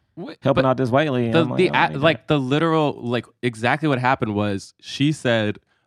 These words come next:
Speaker 1: "Oh, Flor." And she was like, "Mm-mm, Flor." And she was like, "Flor, Flor,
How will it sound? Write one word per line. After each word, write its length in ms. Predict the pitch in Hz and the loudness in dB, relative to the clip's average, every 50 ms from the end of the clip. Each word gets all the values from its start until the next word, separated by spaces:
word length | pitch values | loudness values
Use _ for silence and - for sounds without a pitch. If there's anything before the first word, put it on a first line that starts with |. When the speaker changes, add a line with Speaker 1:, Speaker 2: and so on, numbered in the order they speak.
| _ - | _ 4
Speaker 1:
"Oh, 180 | 214 214 160 | 4 4 4
Flor." 580 | 113 - - - 196 226 202 147 110 98 92 - _ | 2 -2 -4 0 2 2 4 4 2 0 -4 -10 _
And 140 | - 117 117 110 | -8 -8 -6 -2
she 60 | - | -2
was 80 | 127 107 | -2 -2
like, 120 | 120 110 _ _ _ - - | -4 -8 _ _ _ -18 -16
"Mm-mm, 340 | 120 113 110 101 92 92 _ _ _ _ _ _ _ | -16 -14 -14 -16 -16 -18 _ _ _ _ _ _ _
Flor." 480 | - - 143 139 127 113 98 - - - _ _ _ _ _ _ _ _ - | 0 2 4 4 4 4 2 -2 -8 -16 _ _ _ _ _ _ _ _ -14
And 80 | - 113 | -10 -6
she 60 | - 131 | -4 -4
was 80 | 113 | -4
like, 120 | 113 104 - _ _ _ | -4 -6 -8 _ _ _
"Flor, 500 | _ - - 160 170 143 107 82 69 92 _ | _ -4 0 2 4 4 2 0 -4 -14 _
Flor, 460 | _ - 131 131 127 117 101 95 82 | _ 0 2 4 4 4 2 0 -6